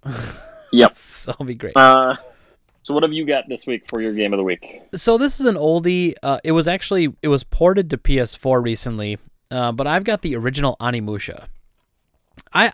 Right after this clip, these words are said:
Speaker 1: I
Speaker 2: Okay.
Speaker 1: like this game a lot. Uh, it originally started off as a Resident Evil game, and then as development was going on, it somehow shifted, and they, and whatever they ended up doing to change focus to make it its own branching title. But it,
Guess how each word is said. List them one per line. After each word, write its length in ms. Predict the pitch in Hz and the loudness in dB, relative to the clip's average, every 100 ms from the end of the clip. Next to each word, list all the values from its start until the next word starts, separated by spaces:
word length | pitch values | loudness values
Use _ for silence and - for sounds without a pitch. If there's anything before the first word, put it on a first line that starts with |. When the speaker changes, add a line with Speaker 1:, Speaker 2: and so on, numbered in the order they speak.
| - | 0
Speaker 1:
I 160 | 190 254 | 4 8
Speaker 2:
Okay. 120 | 202 | 8
Speaker 1:
like 180 | 185 - | 6 2
this 180 | 147 - | -4 -2
game 380 | 131 123 117 - | -4 -4 -6 -4
a 100 | 113 | -2
lot. 540 | 107 101 98 92 - - - | -2 -4 -8 -10 -12 -12 -6
Uh, 340 | 131 127 123 - | -2 0 0 -4
it 460 | 85 76 - 180 165 | -16 -16 -4 -2 2
originally 360 | 165 185 220 | 2 2 0
started 280 | 185 180 151 | 0 0 0
off 220 | 135 135 | -2 -4
as 320 | - 117 117 - | -4 -4 -4 -6
a 240 | 110 107 | -6 -6
Resident 360 | 101 117 110 107 | -4 -4 -4 -6
Evil 260 | 117 139 143 | -2 0 0
game, 340 | 143 147 156 _ _ - - - - - | -2 -4 -6 _ _ -20 -20 -20 -20 -6
and 260 | 127 127 117 | -4 -2 0
then 400 | 120 120 120 120 | 0 0 -2 -4
as 320 | - 127 123 | 0 0 0
development 420 | 123 120 127 120 | 0 2 2 0
was 100 | 117 | -6
going 280 | 120 117 117 | -2 -2 -2
on, 260 | 113 117 110 | -2 -2 -6
it 160 | 104 | -8
somehow 360 | - 123 110 107 | -6 -6 -4 -6
shifted, 560 | - 143 131 - 127 110 | -4 -4 -4 -4 -6 -4
and 120 | 101 | -8
they, 200 | 101 67 | -8 -8
and 200 | 110 104 | -10 -6
whatever 300 | 120 143 143 | 0 2 2
they 60 | |
ended 180 | 139 131 | 2 0
up 60 | 110 | -4
doing 200 | 123 120 | -8 -6
to 80 | 104 | -6
change 300 | 127 117 - | -6 -6 -4
focus 380 | 120 113 117 | -4 -4 -6
to 100 | - | -10
make 180 | 113 110 | -8 -6
it 40 | 110 | -6
its 140 | 101 | -6
own 220 | 110 104 - - | -6 -8 -14 0
branching 400 | 131 117 110 107 | 2 2 -2 -10
title. 400 | - 131 117 104 - - - _ _ | -4 -4 -2 -6 -12 -20 -20 _ _
But 180 | 131 156 | 0 2
it, 180 | 165 | 0